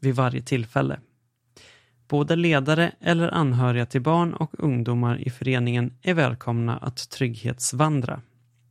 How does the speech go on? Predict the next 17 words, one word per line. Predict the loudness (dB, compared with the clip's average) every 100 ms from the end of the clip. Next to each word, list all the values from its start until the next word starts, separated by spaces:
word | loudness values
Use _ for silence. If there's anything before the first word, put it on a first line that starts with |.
| _ _ _ -20 -20 -20 _ -2
Endast | 2 4 2 0 0
en | 0 2
förening | 0 2 2 2 0 -2
kan | -2 0
anmäla | 0 0 0 -2
sig | -2 -2 -4 -6
per | -8
tillfälle. | -4 -2 -4 -4 -4 -6 _ _ _ _ _ -20 -20 _ -2
Först | -2 -2 -8 -6
till | -6
kvarn | 0 0 2
gäller. | 0 0 -4 -12 -16 _ _ _ _ _ _
Anmäl | 0 2 2 2 0 -6 _ -4
via | 0 2 2
lomma | 0 0 -2 -4 -4
punkt | -2 0 -4
se | -2 -2 -2